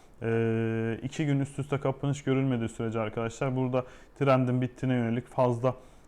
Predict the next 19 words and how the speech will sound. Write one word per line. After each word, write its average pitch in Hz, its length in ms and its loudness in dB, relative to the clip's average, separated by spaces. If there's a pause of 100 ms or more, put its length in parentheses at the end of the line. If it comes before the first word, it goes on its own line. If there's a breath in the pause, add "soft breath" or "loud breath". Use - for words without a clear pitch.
e, 117 180 0
şeye 127 260 2
kapılmamak 120 640 0
gerekiyor. 117 500 -2 (880)
E, 120 80 -2
yine 123 220 2
bugün 123 260 0
baktığımızda 117 440 -2
da 131 60 -2
şu 127 180 -4
anda 120 160 0
yeniden 123 260 0
yedi 120 280 -2
bin 117 60 -2
altı 113 340 -2
yüz 127 100 -2
üzerindeyiz, 123 680 -2
iyimser 120 480 -2
bölgedeyiz. 110 600 -4